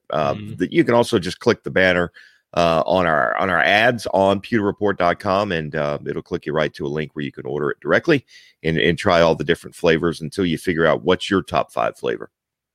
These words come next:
Speaker 2: Yep. So today on the podcast, uh, we gotta talk about Mike Evans or Chris Godwin. And we already got one comment that absolutely cracked me up. They said, "This is the kind of show topic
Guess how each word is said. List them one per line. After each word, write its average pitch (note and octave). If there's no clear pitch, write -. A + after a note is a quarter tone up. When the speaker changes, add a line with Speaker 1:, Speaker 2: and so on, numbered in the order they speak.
Speaker 2:
Yep. A2
So G#3
today A3+
on D#4
the A3
podcast, F3+
uh, D3+
we E3+
gotta F3
talk D#3
about D3+
Mike C#3
Evans C3+
or C3
Chris B2+
Godwin. A#2+
And B2
we D3
already F#3+
got D#3
one D#3+
comment D3+
that C3+
absolutely C#3
cracked B2+
me B2+
up. B2
They B2
said, A#2+
"This D#3
is C#3+
the D3
kind D3
of A2+
show D#3+
topic C#3+